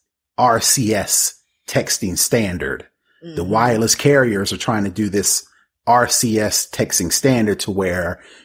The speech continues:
Speaker 1: any phone, any phone number, any carrier, if you're adopting this standard, you'll get all of the same features. It's standardization, basically what it is. So,
Speaker 2: Right.
Speaker 1: um,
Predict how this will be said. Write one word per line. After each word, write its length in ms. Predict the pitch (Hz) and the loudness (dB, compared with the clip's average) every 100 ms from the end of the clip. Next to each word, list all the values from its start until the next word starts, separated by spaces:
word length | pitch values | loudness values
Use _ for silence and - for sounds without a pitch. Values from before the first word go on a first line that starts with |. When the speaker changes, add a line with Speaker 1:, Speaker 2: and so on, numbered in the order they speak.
| _ _ _ | _ _ _
Speaker 1:
any 280 | 127 135 117 | 4 6 4
phone, 560 | - 98 95 90 90 85 - | 2 2 0 -2 -4 -6 2
any 220 | 131 123 | 4 4
phone 280 | - 95 95 | 2 0 0
number, 300 | 90 85 92 | -4 -4 -2
any 200 | 110 120 | 2 2
carrier, 540 | - 120 101 92 90 87 | 2 2 2 0 -2 -4
if 220 | - - | -6 -2
you're 240 | 107 104 | 0 0
adopting 520 | - 104 101 - 92 85 | -2 -2 -2 -2 -4 -4
this 160 | 90 | -4
standard, 600 | - 123 117 92 85 80 - - _ | 0 2 2 0 -4 -8 -14 -20 _
you'll 180 | 139 120 | 4 4
get 260 | 107 113 - | 4 0 2
all 280 | 117 110 101 | 4 4 2
of 60 | 95 | -2
the 80 | |
same 280 | - 104 90 | -4 -4 -2
features. 600 | - 123 120 117 107 104 | 0 0 2 0 2 0
It's 100 | 123 - | 0 2
standardization, 760 | 208 170 135 107 92 - 87 | 2 2 2 2 -2 -2 -2
basically 280 | 113 - 90 | -2 -2 -4
what 180 | 90 80 | -6 -6
it 80 | |
is. 220 | 85 73 - | -6 -4 -4
So, 260 | 90 85 | -2 -4
Speaker 2:
Right. 160 | 80 - - - | -6 -10 -14 -2
Speaker 1:
um, 540 | 120 110 98 90 87 | 2 2 0 -4 -8